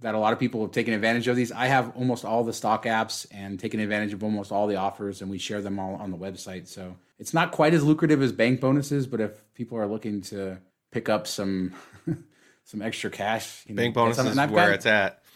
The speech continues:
Speaker 2: I don't understand why
Speaker 1: Yeah, for
Speaker 2: people
Speaker 1: sure.
Speaker 2: don't celebrate bank bonuses more. They'll sign up for a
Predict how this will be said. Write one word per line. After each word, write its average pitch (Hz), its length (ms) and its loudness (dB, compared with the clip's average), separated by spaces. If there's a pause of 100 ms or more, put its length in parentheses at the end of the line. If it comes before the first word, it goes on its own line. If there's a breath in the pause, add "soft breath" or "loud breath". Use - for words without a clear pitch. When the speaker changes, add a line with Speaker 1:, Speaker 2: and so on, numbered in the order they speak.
(320 soft breath)
Speaker 2:
I 160 120 4
don't 247 120 8
understand 202 360 4
why 156 60 8
Speaker 1:
Yeah, 147 40 6
for - 80 2
Speaker 2:
people 139 140 2
Speaker 1:
sure. 135 80 2
Speaker 2:
don't 135 120 2
celebrate 127 720 4
bank 110 200 0
bonuses 101 420 -4
more. 90 460 -2 (200 soft breath)
They'll 131 120 4
sign 131 280 2
up 123 140 0
for 117 420 4
a 104 380 2